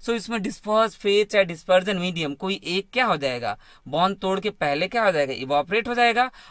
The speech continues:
और दूसरा क्या हो जाएगा, उसी में पड़ा रह जाएगा। अब उसके बाद फ्रेंड्स आप सोचेंगे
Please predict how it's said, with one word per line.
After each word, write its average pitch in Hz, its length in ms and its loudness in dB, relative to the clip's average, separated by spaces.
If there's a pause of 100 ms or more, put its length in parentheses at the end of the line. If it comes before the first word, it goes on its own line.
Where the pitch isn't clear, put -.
और 175 100 0
दूसरा 175 360 0
क्या 180 140 0
हो 160 120 0
जाएगा, 160 240 -2
उसी 147 220 -6
में 156 160 -6
पड़ा 147 340 2 (380)
रह 143 200 2
जाएगा। 127 340 2
अब 247 80 4
उसके 233 240 -4
बाद 175 420 2
फ्रेंड्स 165 440 -4
आप 160 140 -2
सोचेंगे 180 720 -4